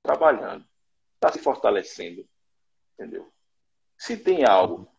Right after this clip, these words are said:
que você vê que não vai fazer bem, uma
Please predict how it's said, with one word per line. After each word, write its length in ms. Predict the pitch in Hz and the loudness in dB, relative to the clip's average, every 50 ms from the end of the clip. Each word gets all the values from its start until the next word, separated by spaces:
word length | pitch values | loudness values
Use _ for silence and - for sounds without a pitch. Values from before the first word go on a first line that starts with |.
| _ _ _ _ | _ _ _ _
que 100 | - - | -10 -4
você 300 | 151 147 - - 156 131 | -4 -4 -2 0 -2 -2
vê 320 | 107 95 95 90 87 82 82 | -2 -2 -4 -4 -4 -6 -8
que 260 | _ - - 135 131 | _ -12 -8 -6 -4
não 320 | 123 120 139 170 190 180 | -2 -2 -2 -2 -2 0
vai 800 | 147 135 - _ _ _ _ _ _ _ _ _ _ _ - 120 | 0 0 0 _ _ _ _ _ _ _ _ _ _ _ -4 -4
fazer 320 | - 127 113 101 104 101 95 | 0 0 -2 0 0 -4 -4
bem, 400 | 85 87 85 82 80 78 _ _ _ _ _ _ _ _ _ _ _ _ _ _ _ _ _ _ _ _ _ _ _ _ _ _ _ _ _ _ _ _ _ _ _ _ _ _ _ _ _ _ - | -4 -6 -8 -8 -8 -12 _ _ _ _ _ _ _ _ _ _ _ _ _ _ _ _ _ _ _ _ _ _ _ _ _ _ _ _ _ _ _ _ _ _ _ _ _ _ _ _ _ _ -2
uma 140 | 240 262 | 2 2